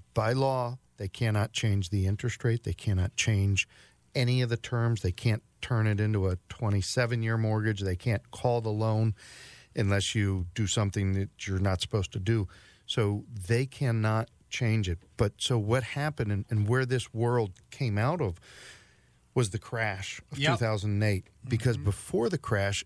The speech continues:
Speaker 1: everybody was, everybody won their hands on these mortgages.
Speaker 2: Yep.
Speaker 1: And then the mortgages basically almost collapsed our entire economy. And we know what happened there. So coming out of that, the first thing that happened was compliance.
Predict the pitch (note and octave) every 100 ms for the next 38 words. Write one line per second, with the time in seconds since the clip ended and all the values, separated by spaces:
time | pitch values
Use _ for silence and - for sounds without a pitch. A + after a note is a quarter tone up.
0 | - C#3+ C#3 B2 G#2 G2 F#2 F2+ F#2+ G2
1 | F2+ - - B2+ D3+ C#3+ C3 A2 A2 G#2
2 | F2+ A2+ G#2+ G2+ G2 F#2 F2+ A2 A2+ A#2+
3 | G2+ F2 D#2+ - B2+ C#3 - - A2+ A#2
4 | G#2+ G#2+ G#2 G2+ F#2+ F#2+ - - _ _
5 | - G#2+ - - G#2 G2+ G#2 G2+ F#2+ -
6 | G#2 G2+ G2 - A2 F#2 E2+ - A#2 F#2
7 | - _ _ - - - G#2+ G2 F2 -
8 | - - - A#2 A2+ F#2+ D2 - - -
9 | - A#2 G#2+ G#2+ G#2+ G#2 - A2 - G#2
10 | A2 G#2 - G2 - - D#3 C#3 A#2+ B2
11 | A#2+ G2 F#2 F#2 - _ - _ _ _
12 | - - G#2 F#2+ C3 A#2 - A#2+ G#2+ F2+
13 | D#2+ G2 G2 F#2 E2+ - F2+ - G#2+ G#2+
14 | F2+ D2 -